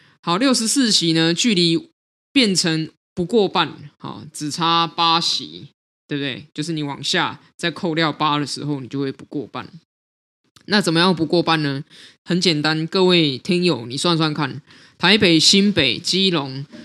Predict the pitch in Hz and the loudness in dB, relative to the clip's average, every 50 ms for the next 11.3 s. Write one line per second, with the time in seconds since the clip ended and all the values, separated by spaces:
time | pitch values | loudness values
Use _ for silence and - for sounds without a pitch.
0 | - - _ _ _ - - 165 165 165 175 180 170 165 156 151 151 156 160 175 | -20 -20 _ _ _ -2 0 2 4 6 6 6 6 6 6 4 2 0 -2 -4
1 | - - - 208 220 214 - 175 170 170 - - 196 175 160 135 110 98 - - | -4 -2 0 2 2 2 0 0 0 0 0 0 0 -2 -2 -4 -6 -10 -16 -20
2 | _ _ _ _ _ _ _ _ _ - 170 165 170 185 185 - 208 196 190 190 | _ _ _ _ _ _ _ _ _ 2 4 4 6 4 4 2 2 0 2 2
3 | 190 190 190 190 - _ _ _ _ _ _ _ _ _ - 151 160 160 160 185 | 0 0 -2 -4 -6 _ _ _ _ _ _ _ _ _ -4 -2 -2 0 0 2
4 | 190 180 180 175 170 165 160 147 147 - - 185 180 180 185 180 180 190 180 165 | 2 2 4 4 2 2 0 -2 -4 -2 -2 0 0 0 -2 -2 0 0 2 0
5 | 147 143 - 143 - _ _ _ _ _ _ - 175 190 190 185 208 208 185 170 | 0 -2 -6 -12 -18 _ _ _ _ _ _ -4 -2 0 0 2 2 4 4 4
6 | 160 156 160 165 165 - _ _ - - 208 196 190 190 202 214 196 170 151 135 | 4 2 0 -4 -6 -8 _ _ 0 2 4 4 4 4 4 4 2 2 2 0
7 | - - _ _ _ _ _ _ _ - - - 165 185 220 220 202 175 - - | -4 -10 _ _ _ _ _ _ _ -14 -6 -2 0 2 4 4 2 2 -2 -6
8 | - _ _ _ - 339 277 233 202 185 - - 254 226 190 170 165 160 185 185 | -10 _ _ _ 2 4 4 6 4 4 2 2 2 4 4 4 2 2 0 0
9 | 170 - - - 113 73 82 98 131 - _ _ _ _ _ _ _ _ _ _ | 0 0 0 -2 -4 -8 -14 -16 -16 -20 _ _ _ _ _ _ _ _ _ _
10 | - 160 156 185 185 170 196 190 170 - 185 175 160 151 147 - 131 104 101 98 | -6 -2 2 2 4 6 6 4 4 4 2 0 0 0 -4 -6 -8 -8 -6 -4
11 | - - 98 90 87 69 | -4 -4 -6 -10 -16 -18